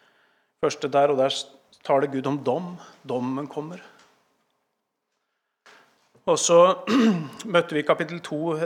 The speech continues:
det pro-, grunnleggende profetiske budskapet, egentlig dette med gjennom dom til frelse.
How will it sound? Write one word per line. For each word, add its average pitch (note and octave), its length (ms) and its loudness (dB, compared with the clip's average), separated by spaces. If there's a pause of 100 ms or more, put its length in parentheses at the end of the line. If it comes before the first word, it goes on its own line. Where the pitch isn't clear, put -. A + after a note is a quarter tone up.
det D3 140 0 (100)
pro-, D#3+ 220 -6 (100)
grunnleggende D3+ 640 0
profetiske D#3 640 -4
budskapet, D3+ 800 0
egentlig D3 340 -6
dette - 240 -4
med C#3+ 240 -2 (1300)
gjennom C#3 400 -4
dom A#2+ 300 -4 (100)
til D3 160 -10
frelse. F3 460 -4